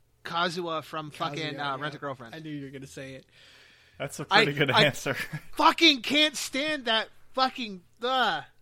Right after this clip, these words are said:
Speaker 1: ah, I love that show, but I hate him so much.
Speaker 2: I can't, I can't watch that show. <laughs>
Speaker 1: It is, it is so hard because, you know, you like the waifus in it,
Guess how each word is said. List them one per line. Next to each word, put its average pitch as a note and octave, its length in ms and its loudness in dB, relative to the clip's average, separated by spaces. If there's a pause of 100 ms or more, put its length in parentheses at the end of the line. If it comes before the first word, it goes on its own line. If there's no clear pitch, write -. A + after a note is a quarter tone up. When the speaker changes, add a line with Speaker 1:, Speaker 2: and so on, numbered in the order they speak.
(720)
Speaker 1:
ah, G#3+ 880 8 (420)
I A3 100 4
love A#3+ 280 0
that C4+ 220 2
show, A#3+ 360 0
but F3+ 160 -6
I F3 140 -4 (280)
hate F#3+ 480 -10
him E3 320 -6
so G#3 340 -8
much. F3 520 -10
Speaker 2:
I G3 160 -2
can't, G3+ 400 -4
I F#3 100 -4
can't G3+ 340 -4
watch D3+ 280 -6
that B2 180 -10
show. - 320 -10
<laughs> - 60 -10 (1120)
Speaker 1:
It A3+ 200 -2
is, G3+ 320 0 (320)
it G#3 80 -4
is G#3+ 100 2
so A#3+ 300 0
hard G3 420 -4
because, F3 560 -10 (100)
you E3+ 140 -10
know, D#3+ 220 -12 (120)
you D#3+ 140 -14
like F#3+ 340 -8 (380)
the E3+ 140 -10
waifus G3 640 -8
in F#3+ 160 -8
it, G3 160 -10